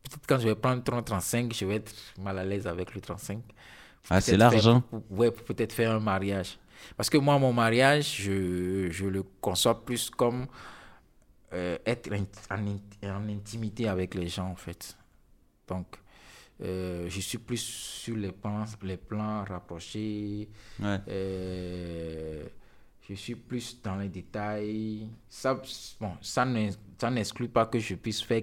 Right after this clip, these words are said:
Speaker 1: quelques plans larges, mais je ne suis pas très plan large. Mais je suis plus focus, euh,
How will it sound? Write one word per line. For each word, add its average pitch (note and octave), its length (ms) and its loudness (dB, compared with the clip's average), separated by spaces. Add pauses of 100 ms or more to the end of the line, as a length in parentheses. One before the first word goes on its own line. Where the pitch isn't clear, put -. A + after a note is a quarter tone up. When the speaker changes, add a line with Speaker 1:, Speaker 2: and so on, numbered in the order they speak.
Speaker 1:
quelques A2+ 280 0
plans A2 300 -4
larges, G2 460 -2
mais F#2+ 120 -4
je F#2 100 -8
ne F2+ 80 -6
suis - 140 -14
pas G2+ 180 0
très G#2+ 200 -4
plan G#2 240 -4
large. G2+ 420 -2 (640)
Mais F#2+ 60 -8
je F#2 120 -6
suis - 180 -12
plus - 300 -12
focus, - 560 -10
euh, D2+ 600 -8